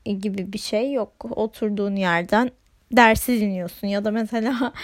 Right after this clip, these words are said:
<laughs> bazı hocalar kamera açtırıyor ama biz, genelde açılmıyor kamera. Yani yattığın yerden, yatağında bile ders dinleyebiliyorsun. Mesela ben koronayken, e, ilk korona olduğum gün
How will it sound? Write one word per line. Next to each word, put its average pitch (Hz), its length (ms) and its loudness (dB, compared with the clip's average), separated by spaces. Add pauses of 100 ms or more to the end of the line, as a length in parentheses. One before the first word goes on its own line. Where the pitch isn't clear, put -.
<laughs> - 200 -20
bazı 233 420 0
hocalar 220 500 -2
kamera 214 400 0
açtırıyor 262 520 -2
ama 196 240 -2
biz, 208 120 -8 (200)
genelde 208 580 0 (160)
açılmıyor 214 720 -2
kamera. 190 520 -6 (1160)
Yani 240 160 2
yattığın 269 520 2
yerden, 196 360 0
yatağında 226 680 0
bile 214 240 0
ders 220 380 0
dinleyebiliyorsun. 202 880 -2
Mesela 196 640 -2
ben 208 220 -2 (320)
koronayken, 220 840 -2 (220)
e, 190 160 0
ilk - 320 -10
korona 226 420 0
olduğum 214 580 0
gün 262 220 -2